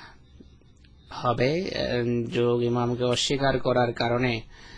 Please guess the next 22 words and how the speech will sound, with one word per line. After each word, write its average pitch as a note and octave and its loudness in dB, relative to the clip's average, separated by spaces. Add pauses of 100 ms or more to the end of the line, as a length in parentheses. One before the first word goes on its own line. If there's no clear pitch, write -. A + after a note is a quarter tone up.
(680)
উম, A#2+ -4
তারা A#2+ 2 (1080)
তাদের A#2+ 2
অন্ধ A#2+ 0
অনুকরণকারীদেরকেও A#2+ 0
এই A#2 2
আলো A#2 0
থেকে, B2 -4
এই A#2 2
জ্যোতি A#2 -2
থেকে A#2 -2
তারা A2+ -2 (480)
বঞ্চিত A#2+ 0
রাখবে। A#2 2
তুমিসাতের C3+ 0
অর্থ B2+ 0
হলো C3+ 2
য-, A#2+ -4
যা A#2 0
মিটিয়ে A#2+ 0
দেয়া A2+ 0
হবে, B2+ -2